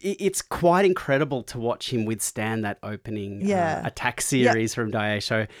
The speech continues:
Speaker 1: And Hirodumi, I, I think, absolutely worthy opponent for Sekiwake Daieisho today.
Speaker 2: Yeah, he was. He's on the road to Kachikoshi now,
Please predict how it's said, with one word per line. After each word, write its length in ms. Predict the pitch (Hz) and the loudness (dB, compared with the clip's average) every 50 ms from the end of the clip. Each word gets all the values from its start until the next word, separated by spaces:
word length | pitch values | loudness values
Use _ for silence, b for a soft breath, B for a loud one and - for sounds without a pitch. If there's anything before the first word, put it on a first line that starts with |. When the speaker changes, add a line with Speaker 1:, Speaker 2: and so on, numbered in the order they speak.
| B B B B B B B B B _ _ _ - 139 151 - | B B B B B B B B B _ _ _ -6 -4 0 2
Speaker 1:
And 120 | 233 170 | 2 4
Hirodumi, 640 | 147 185 226 233 233 208 190 180 165 151 135 131 131 - | 6 6 6 6 6 6 8 8 8 8 6 4 2 2
I, 160 | - 135 - - | 0 -2 0 0
I 100 | 135 123 | -2 -4
think, 440 | - - - 127 120 117 - - _ _ _ - - | -4 -2 -2 -2 -2 -2 -4 -14 _ _ _ -2 -2
absolutely 500 | 147 - - - 143 135 127 120 127 120 | 0 0 2 2 2 4 4 4 2 0
worthy 480 | 117 110 117 117 117 117 110 110 113 | 0 2 2 4 4 4 2 0 -2
opponent 500 | 110 - - - 110 104 101 101 - - | -2 -4 -4 -8 -6 -4 -4 -4 -6 -8
for 120 | - - 107 | -10 -10 -8
Sekiwake 680 | - - 107 - 107 104 101 101 104 - 101 101 98 | -6 -6 -6 -6 -6 -8 -8 -8 -8 -8 -10 -10 -8
Daieisho 460 | - 104 101 101 104 - - 107 104 - | -8 -8 -8 -6 -8 -8 -8 -8 -8 -8
today. 320 | - 123 104 104 104 104 _ _ _ _ _ - | -10 -10 -8 -8 -8 -10 _ _ _ _ _ -6
Speaker 2:
Yeah, 320 | - 226 220 208 196 185 190 | -2 0 2 2 2 2 0
he 140 | 202 262 269 | 0 -2 0
was. 320 | 247 294 294 302 302 285 | 2 4 4 4 4 4
He's 160 | - 285 - | 2 2 4
on 160 | 302 311 311 311 | 4 4 6 4
the 80 | 294 | 2
road 360 | 226 202 220 233 254 269 254 | 2 4 6 6 6 6 4
to 80 | - 208 | 0 -6
Kachikoshi 580 | - 233 240 214 220 - 233 226 226 - 240 220 | 0 0 0 0 0 -2 0 0 0 0 0 0
now, 240 | 220 208 196 190 | 2 2 0 -2